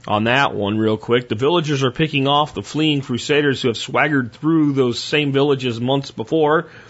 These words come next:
no doubt looking for food and loot. As the saying goes, "Be nice to the people on your way up, because you will be meeting those same people on the way down." Uh, yeah, I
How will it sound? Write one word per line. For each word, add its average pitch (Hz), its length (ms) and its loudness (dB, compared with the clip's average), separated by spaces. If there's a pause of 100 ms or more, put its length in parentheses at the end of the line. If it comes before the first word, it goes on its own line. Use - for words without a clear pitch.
(160)
no 131 220 2
doubt 143 260 2
looking 135 220 -4
for 131 200 -4
food 151 300 0
and 127 160 0
loot. 143 420 0 (400)
As 95 120 -10
the 104 120 -6
saying 147 400 0
goes, 143 320 2
"Be 131 120 -4
nice 143 340 -4
to 147 100 -8
the 127 120 -2
people 139 400 -4
on 139 200 -2
your 131 140 0
way 120 320 0
up, 196 200 0 (100)
because 135 400 -2
you 147 120 -4
will 147 140 0
be 139 160 0
meeting 151 420 0
those 135 240 0
same 139 200 -2
people 131 380 0
on 127 240 0
the 131 80 0
way 127 200 0
down." 127 640 0 (800)
Uh, 120 400 2
yeah, 139 300 2
I 127 720 0